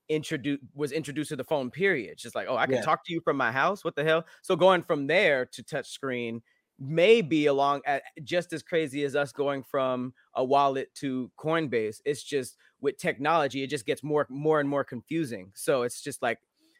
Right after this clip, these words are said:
Speaker 1: I feel like people ha-, at least had breathing room back then to get used to, like, the television, you know, and then
Speaker 2: Yeah.
Speaker 1: now it's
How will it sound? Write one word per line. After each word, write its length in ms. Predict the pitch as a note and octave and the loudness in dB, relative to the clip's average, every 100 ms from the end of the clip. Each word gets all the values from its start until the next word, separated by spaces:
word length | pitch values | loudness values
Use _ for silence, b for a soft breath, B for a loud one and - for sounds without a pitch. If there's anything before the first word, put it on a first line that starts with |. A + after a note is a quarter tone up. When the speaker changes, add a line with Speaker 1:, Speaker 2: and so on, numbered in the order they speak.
| _ - - - _ _ - | _ -8 -8 -8 _ _ -8
Speaker 1:
I 60 | D3 | -4
feel 120 | F#3+ | 2
like 100 | F3+ - | 2 2
people 180 | G3 E3+ | 0 0
ha-, 60 | D3+ | 0
at 120 | C3 | -4
least 180 | E3+ - | -4 0
had 200 | D3+ C3+ | -2 0
breathing 360 | D#3 F3 D3+ | 2 4 2
room 220 | C3 C3 A#2+ | 0 -2 0
back 260 | C#3 B2+ | 2 2
then 240 | G#2+ C3+ B2 | 0 0 -2
to 100 | - | -4
get 200 | A#2 C#3 | -2 -2
used 260 | B2+ C3+ - | -2 -6 -4
to, 80 | B2 | -4
like, 200 | G#2 - | -4 -6
the 60 | |
television, 800 | F3+ E4+ D#4+ G3 C3 C3 A#2 F2+ G#2 | 0 6 8 6 2 -2 -4 -8 -2
you 100 | D#3+ | 4
know, 140 | E3+ | 6
and 100 | F3 F3 | 6 6
then 100 | D#3 | 6
Speaker 2:
Yeah. 60 | |
Speaker 1:
now 180 | D3 F#3+ | 6 6
it's 100 | G3+ | 4